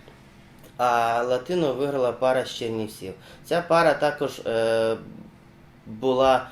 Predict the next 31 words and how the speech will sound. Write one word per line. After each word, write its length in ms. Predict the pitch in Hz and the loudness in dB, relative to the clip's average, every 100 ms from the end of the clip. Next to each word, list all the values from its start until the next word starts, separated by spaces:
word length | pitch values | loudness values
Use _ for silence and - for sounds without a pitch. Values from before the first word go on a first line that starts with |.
| - - | -18 -12
чемпіонами 760 | - 131 127 147 135 123 120 | -6 -4 0 2 2 0 -2
України, 680 | 120 117 - 127 139 160 165 - - - - - - - - - | -6 -8 -6 -4 -2 -2 -4 -12 -20 -20 -20 -20 -20 -20 -20 -12
багаторазові 720 | 104 131 131 135 127 120 110 | 0 2 2 0 0 2 0
чемпіони 480 | 107 110 110 104 104 | -2 -8 -6 -4 -4
України. 420 | 101 104 101 98 - - - - - | -6 -8 -8 -8 -14 -20 -20 -20 -8
Ну, 220 | 151 170 170 | 0 0 2
і 60 | 160 | -4
взагалі 340 | 143 175 220 | 2 2 4
можна 300 | 240 180 151 | 4 2 2
сказати 440 | 139 - 139 127 123 | -4 -2 0 0 -2
про 160 | 131 | -6
на-, 200 | 127 139 - - | -2 -2 -4 -4
про 100 | 139 | 0
наш 220 | 143 135 | 0 0
турнір, 400 | - 135 165 185 | -4 -2 -2 -2
що 260 | - 127 123 | -4 -4 -4
от 300 | 113 110 120 | -4 -8 -2
дуже 260 | 156 139 | 0 0
багато 360 | 123 127 123 127 | 2 2 2 -4
тренерів, 540 | - 127 123 151 165 | -6 -4 -2 -2 -4
дуже 200 | 131 131 | -4 -2
багато 320 | 120 120 117 117 | 0 0 0 -8
суддів 400 | 156 147 135 - | -6 -4 -6 -6
казали, 340 | 113 123 120 | -4 -2 -2
що, 240 | 113 117 110 - - - - | -2 -6 -8 -12 -20 -14 0
«Знаєш, 260 | 143 143 | 2 2
Стас, 420 | - 123 107 - - - | 0 -2 -2 -4 -18 -6
ти 100 | 139 | 0
от 140 | 135 127 | 0 2
зараз 320 | 139 131 123 | 4 4 2
зібрав 380 | 127 135 135 | -2 2 2